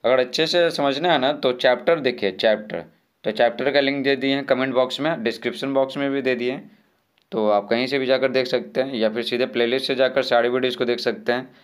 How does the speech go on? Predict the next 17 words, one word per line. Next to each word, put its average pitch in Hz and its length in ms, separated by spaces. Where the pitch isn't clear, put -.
तो 139 80
देखिए, 139 240
तो - 640
क्या 165 160
बोला 180 140
जा 175 100
रहा 175 40
है? 175 80
स्थानीय 160 380
मान 175 220
निकालना 160 360
आपको 156 180
पहले 135 260
ही 151 80
बता 143 260
चुके 131 260
हैं। 143 140